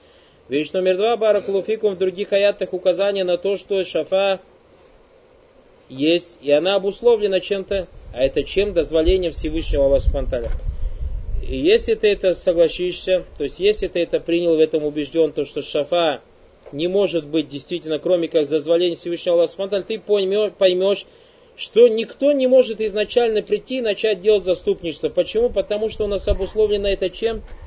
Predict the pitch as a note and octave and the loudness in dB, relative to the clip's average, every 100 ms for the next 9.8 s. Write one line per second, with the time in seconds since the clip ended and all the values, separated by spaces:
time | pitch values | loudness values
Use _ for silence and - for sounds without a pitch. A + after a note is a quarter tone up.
0 | - - D#3 F#3 G#3 A#3+ B3 G#3 F#3 - | -14 -8 0 2 4 6 6 6 -2 -2
1 | F3 D#3+ - - - - - - - - | -2 -4 -10 -20 -20 -20 -18 -20 -20 -20
2 | - - - C#3+ - F3+ F#3+ C4 C4+ A#3+ | -20 -18 -4 -4 0 0 0 4 4 2
3 | - G3+ G3+ G#3+ A#3 G3 F3+ - A3 G3+ | -4 -2 -2 0 0 0 -4 -2 -2 -2
4 | F3+ - G#3+ F3 F#3 F3 F3+ F#3+ G#3+ G3 | -6 -4 -6 0 -2 0 -2 -2 -2 0
5 | F#3+ F#3+ F3+ G3 G3 E3+ E3+ F#3 A3 G3 | -2 -6 -6 0 2 4 2 2 -2 -2
6 | F3+ F#3+ G#3+ C4 A#3 F#3 E3+ - _ _ | -2 -4 4 4 4 -2 -6 -14 _ _
7 | _ _ _ _ - D2 - - - _ | _ _ _ _ -20 -20 -20 -20 -20 _
8 | _ _ _ _ _ - _ - G3+ A3+ | _ _ _ _ _ -20 _ 4 6 6
9 | B3 C4+ B3 - F3 D3 D#3 D#3+ | 4 4 2 4 4 6 2 2